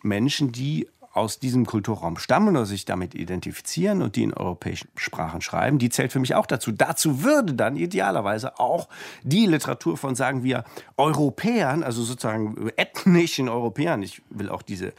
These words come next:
ethnische Kategorie natürlich nicht aufmachen, aber sozusagen Leute, die immer schon hier in Europa gelebt haben, die sich aber stark mit dieser orientalischen Literatur identifizieren, die könnte man in einem gewissen Sinne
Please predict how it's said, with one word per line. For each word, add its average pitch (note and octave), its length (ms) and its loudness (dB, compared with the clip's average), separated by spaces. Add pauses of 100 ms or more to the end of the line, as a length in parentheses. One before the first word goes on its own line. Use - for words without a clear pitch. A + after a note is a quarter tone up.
(160)
ethnische A#2+ 360 0
Kategorie A#2 460 0
natürlich A#2 300 -2
nicht - 180 -2
aufmachen, B2 440 0 (280)
aber A2+ 220 0 (280)
sozusagen A#2 340 0
Leute, B2 300 0
die A#2 140 -2
immer F#3+ 180 4
schon C3+ 200 0
hier C3 300 0
in A#2+ 80 0
Europa A#2 360 -2
gelebt A2 400 -4
haben, G#2+ 260 -4
die E3 360 -2
sich C3 280 0
aber A#2 180 -2
stark A2+ 440 -2
mit A2 180 -6
dieser G#2+ 240 -2
orientalischen G2+ 540 -2
Literatur G2 540 -2 (320)
identifizieren, A2 680 2
die A2+ 240 -2
könnte G2 420 -2
man C#3 200 2
in B2 100 -2
einem E2+ 200 -4
gewissen E2+ 400 -8
Sinne B2 240 2